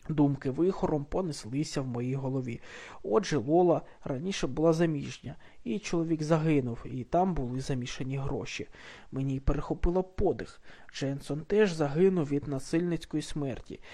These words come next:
і якби я не встиг тоді захлопнути сейф, зникли б і гроші. Я пішов на веранду і сів. Руки мої тряслися, коли я запалював сигарету.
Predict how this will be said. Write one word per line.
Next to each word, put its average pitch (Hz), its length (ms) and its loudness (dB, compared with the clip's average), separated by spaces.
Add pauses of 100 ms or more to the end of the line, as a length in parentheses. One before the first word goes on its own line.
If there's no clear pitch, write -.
(220)
і 214 140 0
якби 165 360 6
я 143 160 6
не 139 100 -2
встиг - 380 -4
тоді 135 260 -6
захлопнути 147 680 -6
сейф, 233 440 -4
зникли 160 420 -4
б - 100 0
і 156 40 4
гроші. - 560 -6 (400)
Я 185 200 0
пішов 147 420 -4
на 135 60 -4
веранду 165 500 -2
і 151 60 0
сів. - 400 -12 (400)
Руки 196 340 0
мої 139 220 -2
тряслися, 151 640 -6
коли 127 260 -6
я 147 180 -2
запалював 127 560 -6
сигарету. 143 720 -2